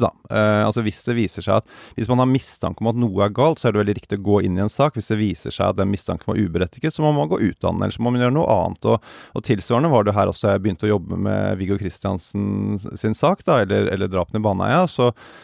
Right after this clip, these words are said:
så måtte jeg jo hele tiden ha det i mente at han faktisk kunne være skyldig.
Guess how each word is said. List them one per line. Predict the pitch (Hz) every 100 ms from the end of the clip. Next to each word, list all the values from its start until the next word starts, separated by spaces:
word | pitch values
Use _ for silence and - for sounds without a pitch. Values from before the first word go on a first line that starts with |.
| -
så | - 135
måtte | 120
jeg | 127
jo | 185
hele | 123
tiden | 101 101
ha | 98 95
det | 98
i |
mente | 98 87 95
at | -
han |
faktisk | 92 85 - -
kunne | - 98 139
være | 151 98
skyldig. | - 82 123